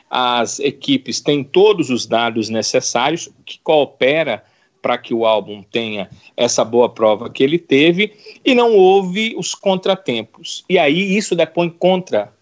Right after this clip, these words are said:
o Alex Albon, porque sempre que houve um contratempo, sempre que houve algo efetivamente diferente, o álbum não conseguiu produzir bons resultados. Isso depõe contra ele como piloto.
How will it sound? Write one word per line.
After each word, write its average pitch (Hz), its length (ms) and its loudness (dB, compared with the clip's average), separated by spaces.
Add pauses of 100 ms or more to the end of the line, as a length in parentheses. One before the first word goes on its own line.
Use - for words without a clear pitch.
o 117 320 0
Alex 104 320 0
Albon, 101 320 0 (400)
porque - 420 -2 (140)
sempre 247 440 -2
que - 100 -4
houve 175 240 2
um 175 60 -12
contratempo, - 800 -6 (340)
sempre - 500 -4
que - 140 -4
houve 175 400 2
algo 170 480 0
efetivamente 156 840 -2
diferente, 139 960 -4 (340)
o 135 160 2
álbum 127 240 2
não 135 260 -2
conseguiu 139 460 -6
produzir 110 500 -4
bons 117 300 -4
resultados. 110 580 -2
Isso 147 220 -4
depõe 156 420 0
contra 143 360 -2
ele 123 280 0
como 165 280 0
piloto. 139 600 -2